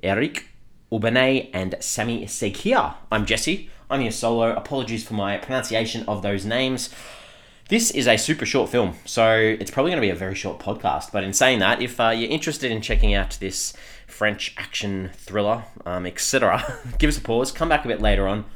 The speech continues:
because I'm going to go into a bit of detail about the film and possibly spoil it. Uh, so if you have watched it, stick around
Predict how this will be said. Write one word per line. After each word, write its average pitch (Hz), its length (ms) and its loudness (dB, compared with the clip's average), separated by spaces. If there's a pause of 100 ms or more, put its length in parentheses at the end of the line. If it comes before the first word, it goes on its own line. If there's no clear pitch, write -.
(140)
because 101 360 -6
I'm 92 200 -4
going 92 240 -6
to 95 340 -8 (380)
go 277 100 12
into 240 160 6
a 143 40 0
bit 135 100 6
of 107 80 -2
detail 98 420 0
about 95 200 0
the 92 40 -8
film 98 260 -4
and 98 120 -4
possibly - 320 -2
spoil 92 400 -2
it. 90 180 -6
Uh, 87 160 -4
so 98 280 0
if - 360 -12
you 113 100 2
have 107 120 6
watched - 260 0
it, 113 180 2
stick - 200 -4
around 104 340 2